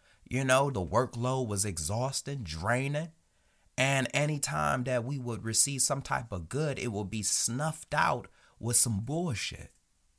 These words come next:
So now here we are at a better unit, you know what I mean? Surrounded by good leadership, surrounded by a good team, and we always got this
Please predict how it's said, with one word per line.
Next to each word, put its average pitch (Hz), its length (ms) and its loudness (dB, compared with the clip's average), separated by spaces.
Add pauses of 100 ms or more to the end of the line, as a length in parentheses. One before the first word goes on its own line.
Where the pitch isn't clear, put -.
(720)
So 120 140 -2
now 160 300 2
here 143 200 -4
we 131 380 -4
are 160 540 2
at 117 120 0
a 95 120 -2
better 131 440 -2
unit, 160 500 -4 (240)
you 123 120 -2
know 131 80 0
what 127 80 -2
I 123 40 -2
mean? 151 320 -4 (220)
Surrounded 127 720 -2
by 143 300 0 (100)
good 139 300 -4
leadership, 151 720 -6 (240)
surrounded 131 640 0
by 170 220 2
a 117 180 -2 (100)
good 139 340 -4
team, 160 540 -2 (320)
and 120 220 0
we 131 180 -2
always 127 340 0
got 120 280 -6
this 101 240 2